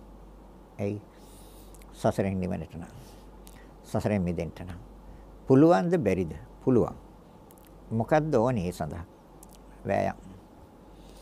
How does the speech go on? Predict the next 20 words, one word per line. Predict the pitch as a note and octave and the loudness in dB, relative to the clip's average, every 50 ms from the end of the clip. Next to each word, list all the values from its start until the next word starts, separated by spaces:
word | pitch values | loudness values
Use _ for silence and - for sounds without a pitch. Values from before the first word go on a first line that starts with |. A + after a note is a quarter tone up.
| - - - - - - - - - - - - - - - - - - | -20 -20 -20 -20 -20 -20 -20 -20 -20 -20 -20 -20 -20 -20 -20 -20 -20 -20
සම්මා | - - - - - D#3 D3+ D#3+ E3 D#3 D3+ | -20 -18 -10 0 4 4 6 8 8 8 8
වායාම. | D3 D3 D3+ D#3+ D#3+ D3+ C3+ A#2+ A2 G2 F2+ F2+ - - - - - - - - - - - - - - - - - - - - - - | 8 8 10 10 10 10 10 8 6 4 2 -4 -8 -10 -14 -16 -18 -20 -20 -20 -20 -20 -20 -20 -20 -20 -20 -20 -20 -20 -20 -20 -20 -12
ඒ | - - | -12 -4
තමයි | - A2 G#2 G#2 G#2 G2+ | -2 -2 0 2 2 4
ආර්ය | G2+ G2+ G2+ G2+ | 4 4 2 0
අෂ්ටාංගික | - - - - G#2 G#2 G#2 G2+ G2+ - | -2 -4 -4 -2 0 0 0 0 -2 -2
මාර්ගයේ | G2+ G2 G2 G2 G2 G2 G2+ - | -2 -2 -2 -2 -2 -2 -4 -4
සම්මා | - G2 F#2+ G2 G#2 G2+ F#2+ | -2 -2 0 2 2 4 4
වායාම | G2 G2 G2 G2+ G#2 G2+ G2+ G#2 | 6 6 6 4 4 2 0 -4
කියලා | - - G2+ F#2+ F#2+ G2 F#2+ | -6 -4 -6 -4 -4 -6 -6
එකක්. | - - - - - - - | -8 -10 -18 -20 -20 -18 -8
නිවැරදිව | - A2+ C3 D3 F3 G3+ A3 A3+ A#3+ A3+ A#3+ B3 A#3 A3+ G#3 | 0 4 8 8 10 10 10 10 10 8 8 8 10 10 10
වෑයම් | F#3+ E3+ D#3 C#3 B2+ A#2 A2 A2 | 10 10 10 10 10 8 6 2
කරනවා, | - - G#2+ G2+ G2+ G2+ G#2 G#2+ | 2 2 2 2 4 2 2 4
නිවැරදිව | A2+ C3 D3 F3 F#3+ G3 G#3+ G3+ G#3+ G3+ | 4 6 8 8 10 8 8 8 8 8
උත්සාහ | F3 C#3+ B2+ - - - A2 G2 F2 E2+ | 8 8 8 4 0 0 2 2 2 0
කරනවා, | - G2 F#2+ F2+ F#2 F#2 F#2+ - - - - - - - | -2 -2 -2 0 -2 -2 -4 -6 -12 -20 -20 -20 -10 -4
නිවැරදිව | A#2 A#2+ C#3 D3+ E3+ F#3 G3 G#3 G#3+ G3+ A3 G#3+ | 0 4 6 8 8 10 10 8 10 10 10 10
උනන්දු | F#3+ E3+ D3+ C#3+ C3 A2+ G2+ F#2+ G2 | 10 10 8 8 6 6 6 6 6
වෙනවා. | F#2+ F2+ F2 F2 F2 | 6 6 4 0 -4